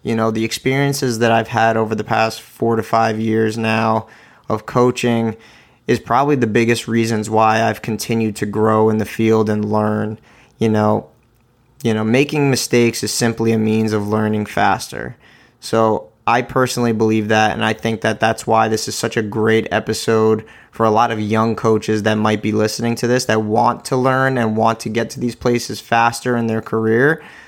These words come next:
Uh, I often think that mistakes are the biggest things that we can learn from. So that's why I really wanted to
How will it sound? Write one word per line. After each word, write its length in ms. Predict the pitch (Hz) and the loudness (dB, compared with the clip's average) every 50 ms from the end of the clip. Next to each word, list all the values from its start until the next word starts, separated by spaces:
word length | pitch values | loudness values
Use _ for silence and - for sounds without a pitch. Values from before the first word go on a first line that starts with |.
| - _ _ _ | -20 _ _ _
Uh, 240 | - 113 110 110 107 | 2 2 2 2 2
I 160 | - - 113 113 | 2 2 2 4
often 400 | 113 120 127 123 - 120 113 110 | 4 4 2 2 0 -4 -2 -2
think 220 | - 113 113 107 | -2 -2 0 0
that 100 | 113 110 | 0 0
mistakes 840 | 110 110 110 - - - - - 117 117 110 107 - - - - - - _ _ _ _ _ _ _ _ | 0 0 -2 -2 -4 -4 -2 0 0 0 0 -2 -4 -8 -10 -10 -12 -16 _ _ _ _ _ _ _ _
are 100 | 120 113 | -2 -2
the 100 | 107 107 | -2 0
biggest 320 | 101 113 117 110 113 - | 0 0 0 0 0 -2
things 180 | - 113 113 110 | -2 -4 -2 -2
that 80 | 107 107 | 0 0
we 140 | 104 110 | 0 0
can 220 | 101 - 104 104 107 | 0 0 -2 0 0
learn 280 | 107 110 110 110 110 | 2 2 2 2 0
from. 480 | 104 - - 110 110 110 110 107 107 107 | -2 -4 -4 -4 -4 -2 -4 -4 -6 -8
So 160 | - - 107 | -6 -6 -4
that's 240 | 107 117 117 - - | -2 -2 -4 -2 0
why 280 | 113 113 110 113 113 - - - _ - | 0 2 2 0 -2 -6 -12 -12 _ -2
I 60 | 113 | 0
really 420 | 110 107 107 113 120 127 127 123 | 0 0 2 2 4 4 4 4
wanted 380 | 117 110 113 113 110 110 110 - | 4 4 2 2 2 2 0 -2
to 260 | - 110 107 107 107 | -2 -2 0 0 -2